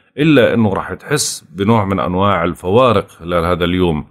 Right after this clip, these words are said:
أما بالنسبة للبيت الثاني فطبعًا الأمور المالية هي اللي راح تشغل فكرك اليوم، إما ببعض المسائل أو المصاريف أو الدفعات أو الالتزامات أو تحسين وضع مالي معين.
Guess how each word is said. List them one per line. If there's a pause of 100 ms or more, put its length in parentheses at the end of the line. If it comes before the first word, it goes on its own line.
(500)
أما
بالنسبة
للبيت
الثاني
فطبعًا
الأمور
المالية
هي
اللي
راح
تشغل
فكرك
اليوم، (380)
إما (140)
ببعض
المسائل
أو
المصاريف
أو
الدفعات
أو
الالتزامات (340)
أو
تحسين
وضع
مالي
معين.